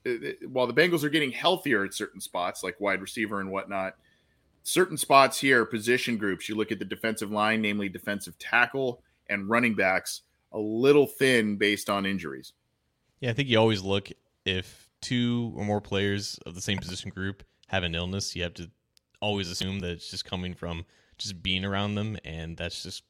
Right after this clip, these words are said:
Speaker 2: you know, stuff just travels, especially this time of year where it gets colder. We obviously have no idea if it's covid or anything like that. They don't really do the, the, the testing like they did in the past couple of years, so we'll just have to see how that develops over the week. But you're right. Uh,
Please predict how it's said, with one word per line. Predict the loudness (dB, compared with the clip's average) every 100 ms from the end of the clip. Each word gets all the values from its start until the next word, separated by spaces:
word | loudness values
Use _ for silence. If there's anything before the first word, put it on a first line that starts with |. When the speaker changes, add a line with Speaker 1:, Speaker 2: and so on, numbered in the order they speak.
| _ -14
Speaker 2:
you |
know, | -12 -14 _ _ _
stuff | -8 -8 -8
just | -10
travels, | -4 -4 -4 -12 -14
especially | -4 -4 -2 -6
this | -4
time | -4 -2
of |
year | -2 -2
where | -4
it | -6 -10 -20 -20 _ -2
gets | -2 0
colder. | 2 4 4 2 -2 _ -8
We | -4 -4 -6 _ _ _ -14
obviously | -10 -8 -6 -6
have | -4
no | -6
idea | -4 -6
if | -8
it's | -8
covid | -2 0 0
or | -2
anything | -2 -4 -6
like | -8 -2
that. | -4 -2
They |
don't | -6 -6
really | -6 -6 -8 _
do | -8 -8
the, | -10
the, | -16 -14 -10
the |
testing | -4 -2 -2 -6
like | -8
they | -8
did | -4 -4 -6 _ _ -10
in |
the | -4
past | 0 0 -2
couple | -6 -6
of |
years, | -6 -8
so | 2 4
we'll | 4 2
just | -2
have | -4
to | -4
see | -6 -2 0 0 -6 _ -4
how | 0
that | 0 0
develops | -2 -4 -4 -4 -6 -6
over | -6 -6
the | -10
week. | -6 -6 -8
But | -8
you're | -2
right. | 0 0 -2
Uh, | -8